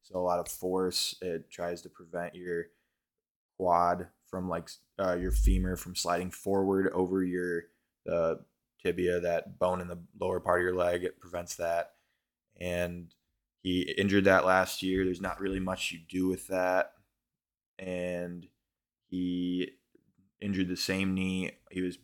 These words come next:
planting, though. He was pushing from his right knee, pushing left. So he's trying to juke left. And something, he,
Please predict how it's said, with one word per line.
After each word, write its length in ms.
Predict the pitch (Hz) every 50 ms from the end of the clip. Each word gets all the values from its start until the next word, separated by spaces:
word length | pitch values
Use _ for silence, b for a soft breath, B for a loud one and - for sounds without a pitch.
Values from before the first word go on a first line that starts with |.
| _ _ _ _ _
planting, 480 | - 98 95 95 95 - 98 92 95
though. 260 | 95 95 92 95 95 90
He 140 | 92 92
was 140 | 87 90 87
pushing 480 | - - 104 95 - - 92 92 92 92
from 360 | - - - 95 95 98 95
his 220 | 95 92 90 90
right 260 | 92 95 92 90 - -
knee, 240 | 95 90 90 90 - _
pushing 300 | 95 87 - 90 90 87 90
left. 300 | 92 87 85 82 - -
So 120 | - -
he's 80 | 92 -
trying 180 | - 90 90
to 60 | 87 85
juke 280 | 87 90 95 92 -
left. 460 | 90 90 87 82 82 - - - - _ _ _ _ _ _ _ _ _ _ _ _ -
And 540 | 95 95 95 92 92 92 90 90 90 85 - _ _ _ _ _ _ _ _ _ -
something, 480 | 101 92 - - 92 90 90 92 - -
he, 260 | 92 92 90 85 -